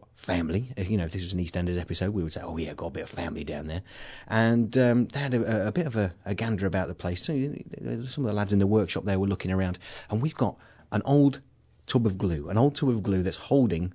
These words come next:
most of those caravans down there together. Um, but it's real strong stuff, really good stuff, Johnny. I, I, there's a little bit left in the, in the bottom of it. I think I might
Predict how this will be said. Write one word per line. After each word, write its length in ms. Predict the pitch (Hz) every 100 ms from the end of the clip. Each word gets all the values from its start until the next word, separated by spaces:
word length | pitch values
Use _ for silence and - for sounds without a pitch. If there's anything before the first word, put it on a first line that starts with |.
| -
most 280 | 110 131
of 60 | 123
those 160 | 110 -
caravans 520 | - 120 87 80 78
down 220 | 92 92
there 120 | 87
together. 420 | - 82 98 73 - - - - -
Um, 200 | 90 92
but 100 | 90
it's 100 | 85
real 160 | 104 120
strong 240 | - 101
stuff, 300 | 98 - -
really 180 | 92 82
good 160 | - -
stuff, 180 | - 73
Johnny. 260 | 78 78
I, 40 | 80
I, 220 | 87 87
there's 160 | 87 90
a 40 |
little 160 | 110 123
bit 120 | 107
left 220 | 110 - 95
in 100 | 90
the, 140 | 87
in 80 | 92
the 80 | 85
bottom 240 | - 92
of 80 | 98
it. 80 | -
I 40 |
think 120 | -
I 20 | 101
might 220 | 80